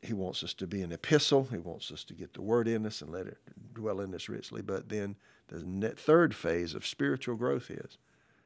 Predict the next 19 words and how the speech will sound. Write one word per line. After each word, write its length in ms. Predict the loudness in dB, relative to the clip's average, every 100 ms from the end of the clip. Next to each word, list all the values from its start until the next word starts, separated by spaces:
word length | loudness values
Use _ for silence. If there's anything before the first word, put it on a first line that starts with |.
| _ _ -14
Jesus 500 | -4 4 4 4 -2
wants 280 | -2 -4 -4
me 160 | -4 -2
and 100 | -2
you 320 | -2 -4 -8 -18 _ _ _ _ _ _ _
to 100 | -10
not 180 | -4 -4
just 220 | -4 -2
be 100 | 2
a 60 | 2
convert 520 | 4 4 4 4 4
and 140 | 2 0
an 80 |
epistle, 400 | -2 2 2 2
but 240 | -2 -2 -4
to 80 | -10
become 340 | -8 -6 -6
a 60 | -6
disciple. 680 | -6 -2 0 0 -2 -14